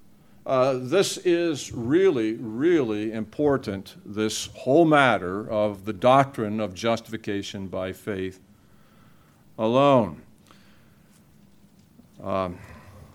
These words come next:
the day I began writing up my notes, the morning brought news of the death of a real estate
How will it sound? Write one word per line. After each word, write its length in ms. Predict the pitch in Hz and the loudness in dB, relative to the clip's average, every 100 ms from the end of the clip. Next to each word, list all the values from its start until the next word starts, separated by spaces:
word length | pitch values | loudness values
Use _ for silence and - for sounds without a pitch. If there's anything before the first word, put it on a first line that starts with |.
| - | -18
the 140 | 120 110 | -8 2
day 240 | 120 131 | 8 12
I 100 | 127 | 12
began 640 | 113 120 123 120 113 101 107 | 10 6 6 6 6 2 2
writing 540 | 113 127 135 104 90 - _ - - - - | 8 8 8 2 -2 -10 _ -20 -20 -20 0
up 160 | 117 | 2
my 220 | 113 113 110 | 6 6 8
notes, 480 | 110 117 143 - | 8 8 6 0
the 140 | - 104 | -4 0
morning 600 | 107 120 139 127 107 90 - - - - - _ - _ _ - | 6 8 8 8 4 -2 -12 -20 -20 -20 -20 _ -20 _ _ 0
brought 340 | 127 143 147 | 12 12 12
news 400 | 131 139 147 127 | 12 12 12 8
of 180 | 123 110 | 6 6
the 80 | 110 | 4
death 440 | 123 120 147 - | 8 10 10 8
of 200 | 113 95 | 2 2
a 240 | 107 104 95 _ _ _ _ - | 0 -2 -4 _ _ _ _ -4
real 340 | 107 165 160 | 2 4 4
estate 520 | 135 - 127 127 - | 2 0 0 0 -6